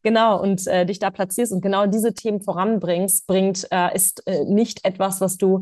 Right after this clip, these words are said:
als Selbstzweck machst, ja. Du bewegst, äh, ganze Industrien voran und das ist einfach großartig. Das muss man jetzt einfach mal so sagen, wie es ist. Und, ähm, so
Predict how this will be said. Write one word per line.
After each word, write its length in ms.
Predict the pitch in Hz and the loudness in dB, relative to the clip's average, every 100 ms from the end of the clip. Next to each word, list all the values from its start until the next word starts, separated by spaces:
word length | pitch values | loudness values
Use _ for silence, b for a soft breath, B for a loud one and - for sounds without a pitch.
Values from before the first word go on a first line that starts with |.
| 190 B _ | -4 B _
als 180 | 175 185 | -2 0
Selbstzweck 560 | 180 233 - - 170 - | 0 0 -2 -2 -4 -4
machst, 300 | 156 160 185 | -6 -4 0
ja. 180 | 185 202 | 2 2
Du 120 | 165 | 2
bewegst, 560 | 160 160 190 190 - | 2 2 0 -2 -4
äh, 160 | - 165 | 0 0
ganze 340 | 160 180 - | 0 0 0
Industrien 760 | 160 170 - - 233 262 214 165 | 0 -2 -2 -2 0 2 2 0
voran 460 | - 156 160 156 160 | -2 -4 -2 -4 -4
und 160 | 165 | -4
das 180 | 165 - | -2 -2
ist 220 | - - | -2 -2
einfach 340 | 165 165 160 - | -4 -4 -6 -2
großartig. 800 | 175 233 - - 113 - - - | 2 4 2 0 -2 -4 -10 -8
Das 160 | 160 | -6
muss 160 | 175 180 | -4 -2
man 100 | 165 | -4
jetzt 140 | 165 | -2
einfach 240 | 170 165 170 | -2 -2 -2
mal 180 | 160 | 0
so 80 | 160 | 0
sagen, 460 | 156 170 208 202 165 | 0 0 0 0 0
wie 80 | 170 | 0
es 100 | - | 0
ist. 340 | 151 - - b _ _ _ 180 | -2 -2 -6 b _ _ _ 0
Und, 320 | 175 170 - 165 | 0 0 -4 -2
ähm, 300 | 165 165 165 | 0 -2 -2
so 500 | 165 185 180 190 | -2 2 4 4